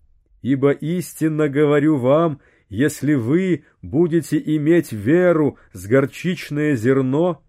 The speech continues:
и скажете горе сей: перейди отсюда туда, и она перейдет, и ничего не будет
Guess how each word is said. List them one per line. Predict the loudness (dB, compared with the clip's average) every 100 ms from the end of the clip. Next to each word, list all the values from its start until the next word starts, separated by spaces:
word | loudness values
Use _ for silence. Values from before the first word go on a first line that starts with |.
| _ _ _ _ _ -8
и | -6
скажете | -6 0 2 2 0 -2 0
горе | 4 4 4 2
сей: | 0 -4 -2 -2 -6 _ _ _ _ _
перейди | 2 4 4 4 -2 0
отсюда | 0 0 -2 -2 0 0
туда, | -2 -2 2 2 2 -2 _ _ _ _ -8
и | -4
она | -2 -2 -2 -2 -2 -6 _ _
перейдет, | -2 0 0 -2 -2 -2 -4 -10 _ _ _ _ _ _ -6
и | -4
ничего | -4 -6 -6 -4 -2 -2
не | -4
будет | -6 -6 -4 -6